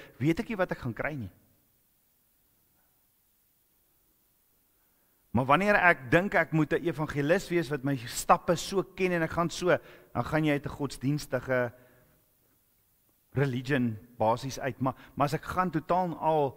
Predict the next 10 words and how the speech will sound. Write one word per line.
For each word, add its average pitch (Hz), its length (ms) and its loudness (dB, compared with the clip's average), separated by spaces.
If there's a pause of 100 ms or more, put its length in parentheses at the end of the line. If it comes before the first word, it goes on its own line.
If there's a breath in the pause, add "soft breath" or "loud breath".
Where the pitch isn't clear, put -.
(280 loud breath)
net 156 220 0
in 165 60 0
myself 160 460 0
te 147 80 -2
gee 160 320 -6
en 135 80 0
te 135 100 -10
sê, 151 140 -6
"Maar 147 160 -2
Abba, 165 200 2